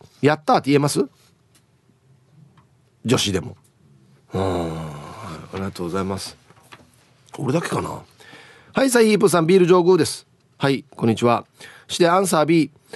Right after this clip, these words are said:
アメリカでもないし、「イエス！」っては言わんよ。どちらかといえば、「イエーイ！」と拳を突き上げる感じかな。では、時間まで読んだちばりを。あ、イエーイか。イエーイもあったな。イエーイ。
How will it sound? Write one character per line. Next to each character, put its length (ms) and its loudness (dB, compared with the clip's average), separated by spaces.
ア 80 2
メ 100 6
リ 100 0
カ 180 2
で 60 4
も 120 2
な 120 2
い 40 -2
し、 160 0
「イ 120 0
エ 160 2
ス！」 140 -4
っ 20 -20
て 100 4
は 80 4
言 80 4
わ 80 4
ん 80 2
よ。 200 0
ど 100 4
ち 80 0
ら 80 4
か 100 4
と 60 4
い 40 8
え 60 4
ば、 200 0
「イ 100 4
エ 320 6
ー 20 8
イ！」 160 4
と 280 0
拳 120 0
を 40 0
突 140 -8
き 100 2
上 80 2
げ 100 2
る 60 -2
感 160 0
じ 60 -2
か 120 -6
な。 180 -8
で 100 0
は、 60 2
時 140 -4
間 120 2
ま 80 2
で 80 2
読 120 2
ん 40 0
だ 120 -2
ち 100 -8
ば 100 0
り 120 -4
を。 160 -10
あ、 180 -14
イ 180 4
エ 260 4
ー 20 4
イ 120 4
か。 320 -4
イ 140 4
エ 280 6
ー 80 8
イ 20 6
も 140 4
あ 40 -4
っ 100 -12
た 120 2
な。 340 0
イ 120 0
エ 260 2
ー 40 2
イ。 180 0